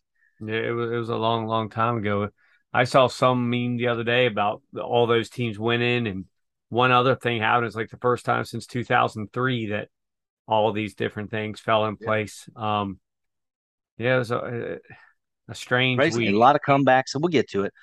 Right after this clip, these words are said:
Speaker 1: They
Speaker 2: But
Speaker 1: weren't even
Speaker 2: one thing
Speaker 1: just
Speaker 2: I noticed
Speaker 1: comebacks. They were ridiculous comebacks, some of these
Speaker 2: For
Speaker 1: games.
Speaker 2: sure. For sure. Another thing I noticed as far as fantasy goes, there were seven receivers, uh, came out with at le-, with at least two touchdown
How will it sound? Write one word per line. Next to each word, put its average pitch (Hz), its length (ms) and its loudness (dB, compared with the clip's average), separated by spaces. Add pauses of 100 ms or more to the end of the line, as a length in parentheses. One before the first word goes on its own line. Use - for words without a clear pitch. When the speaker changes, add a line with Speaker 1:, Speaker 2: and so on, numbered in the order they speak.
(180)
Speaker 1:
They 143 100 4
Speaker 2:
But 190 80 4
Speaker 1:
weren't 240 120 6
even 240 80 6
Speaker 2:
one 165 100 6
thing 185 100 6
Speaker 1:
just 131 100 6
Speaker 2:
I - 20 4
noticed 151 280 4
Speaker 1:
comebacks. 107 300 2
They 143 140 -2
were 165 160 -2
ridiculous 120 720 -4
comebacks, 98 680 -4 (100)
some 107 240 -6
of 104 60 -6
these 101 220 -6
Speaker 2:
For 90 120 -8
Speaker 1:
games. 101 140 -6
Speaker 2:
sure. 92 460 -2 (440)
For 82 120 -12
sure. 90 340 -8 (540)
Another 131 220 4
thing 147 140 4
I 117 100 6
noticed 110 480 4
as 98 100 -6
far 107 160 2
as - 80 -2
fantasy 113 360 -2
goes, 95 180 -2
there 110 120 0
were 95 60 -2
seven 139 600 0
receivers, 123 800 -4 (500)
uh, 98 200 2
came 117 300 0
out 107 160 4
with 104 160 -2
at 92 100 -4
le-, 98 180 -4
with 95 240 0
at 95 160 -2
least 117 440 2
two 131 160 2
touchdown 101 640 2